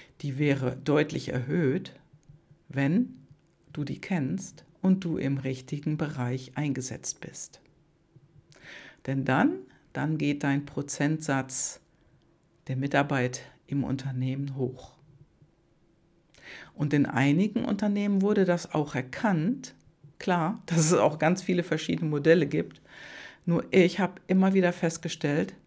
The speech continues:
dass die P L D, die Personal Life Driver, die beste Möglichkeit ist und auch bietet. Denn die P L Ds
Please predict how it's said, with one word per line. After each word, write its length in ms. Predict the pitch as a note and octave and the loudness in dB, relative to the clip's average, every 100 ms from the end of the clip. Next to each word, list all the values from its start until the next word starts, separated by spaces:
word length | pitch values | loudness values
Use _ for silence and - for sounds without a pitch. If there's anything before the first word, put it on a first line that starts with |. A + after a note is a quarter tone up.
| _ _ _ - | _ _ _ -8
dass 200 | D3+ - | -8 -6
die 100 | D#3 | -10
P 260 | - E3 | -4 0
L 100 | C#3+ | 2
D, 420 | D3+ G3 D#3+ B3 - - - | 4 4 4 2 -2 -14 -12
die 60 | |
Personal 440 | D#3 D#3 D3+ D3+ C#3+ | -8 -6 -4 -2 -2
Life 260 | D#3+ G3 | 0 0
Driver, 580 | G3 D3 C#3+ C#3+ E3+ A#3 - - - - - | -2 -4 -2 -2 -2 -4 -10 -20 -20 -16 -8
die 80 | C#3+ | -8
beste 580 | - F3+ F#3+ G3 - | -2 0 2 0 -2
Möglichkeit 640 | G3+ F#3+ F#3+ D#3+ - D3 C3 | 0 0 0 -4 -4 -4 -4
ist 500 | - C#3 G3 - - _ _ _ _ _ _ | -2 -2 -2 -10 -18 _ _ _ _ _ _
und 200 | - E3 | -4 -2
auch 160 | F3 F#3 | -2 -2
bietet. 520 | - G#3 - - - _ _ _ _ _ _ | 0 0 0 -8 -12 _ _ _ _ _ _
Denn 140 | D3 C#3 | -4 -2
die 100 | C3 | -4
P 200 | - E3 | -4 -2
L 80 | C3 | 0
Ds 440 | D#3 G3 - - | 0 0 -2 -10